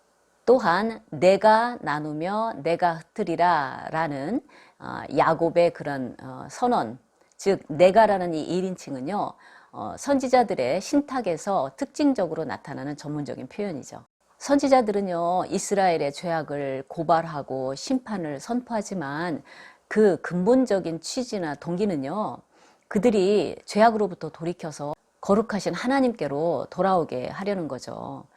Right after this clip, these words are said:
뭐 언약 백성뿐만 아니라 선지자 요나의 경우를 보면 이방인의 경우에도 하나님의 이런 자비하심이 드러나지 않습니까? 따라서, 어, 야곱의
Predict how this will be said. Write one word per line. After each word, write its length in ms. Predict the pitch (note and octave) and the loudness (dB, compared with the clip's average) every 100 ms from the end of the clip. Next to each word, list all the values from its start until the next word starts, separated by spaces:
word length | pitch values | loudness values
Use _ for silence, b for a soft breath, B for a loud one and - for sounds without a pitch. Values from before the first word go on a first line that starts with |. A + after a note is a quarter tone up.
| B B B | B B B
뭐 220 | F#3+ G3 | 4 6
언약 260 | E3+ C4+ D#4 | 8 6 2
백성뿐만 580 | C4 B3+ A#3+ A#3+ A#3+ A3 | 0 0 -2 0 -2 -2
아니라 600 | C#3+ E3 D#3 D3 E3+ C3+ | -4 -6 -4 -2 -4 -4
선지자 880 | - D4 D4 C#4 A#3 G#3+ G#3+ G#3 E3 | -4 0 2 2 -2 2 2 2 2
요나의 460 | F3+ A3 A#3 G3+ | 4 4 4 2
경우를 320 | F3 D#3+ D3 D3+ | -4 -8 -8 -8
보면 420 | C3+ C3+ G3 D#4+ - B B - | -10 -8 -6 -8 -10 B B -2
이방인의 580 | G#3+ A#3 D4 C4 A#3 | 2 6 6 4 0
경우에도 480 | G#3 E3 D3+ C3+ D3+ | -4 -6 -6 -6 -6
하나님의 480 | F3+ C4+ C#4+ B3+ G3+ | -4 0 2 2 0
이런 220 | D#3 C#3 | -4 -6
자비하심이 640 | - D3 D#3+ C#3+ - B2 | -8 -6 -6 -6 -8 -12
드러나지 400 | - D#3 D3+ B2+ | -12 -10 -10 -10
않습니까? 640 | - - - A#2+ - F#3+ A#3+ B B B B | -14 -14 -16 -16 -14 -14 -14 B B B B
따라서, 720 | A#3+ C#4 C4+ E3+ G3 E3 - - | 6 6 4 2 4 4 0 -8
어, 240 | B2 A#2+ A#2 C3 | -12 -10 -4 2
야곱의 460 | D#3+ F#3+ G3+ G3 | 4 6 4 2